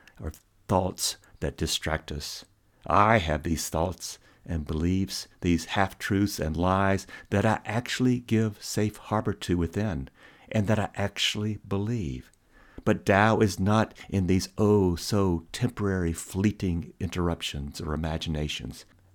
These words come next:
Tao is not the eye candy I allow as window dressing in my life, nor is Tao that gooey, sweet, saccharine junk food for which I do not feel a deep yearning or lasting attraction.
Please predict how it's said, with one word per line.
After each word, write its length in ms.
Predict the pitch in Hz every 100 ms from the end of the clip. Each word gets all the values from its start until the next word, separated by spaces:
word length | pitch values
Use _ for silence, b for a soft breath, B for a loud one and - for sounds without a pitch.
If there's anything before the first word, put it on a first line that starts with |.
| -
Tao 300 | 95 101 117
is 140 | - 107
not 200 | 117 -
the 120 | -
eye 200 | - 101
candy 460 | 98 - 67 67 - -
I 260 | 90 87 -
allow 520 | 78 80 82 67 67 - _ -
as 160 | 85
window 240 | 87 110 80
dressing 400 | 78 78 87 78
in 100 | 82
my 140 | 87
life, 420 | 90 98 67 - B B B
nor 240 | - 123 185
is 120 | 180
Tao 200 | 127 131
that 360 | 113 113 78 -
gooey, 420 | 107 110 104 101
sweet, 600 | - - 101 104 95 - B -
saccharine 640 | - - 95 - 98 92
junk 300 | 85 98 95
food 340 | - 95 90 85 B B
for 100 | 90
which 240 | 85 90
I 100 | 85
do 120 | 85 87
not 180 | 85
feel 380 | - - 90 87
a 100 | -
deep 320 | 67 92 90 - -
yearning 500 | 87 87 85 82 85
or 160 | - 78
lasting 500 | 78 78 78 - 76
attraction. 600 | - 78 - - -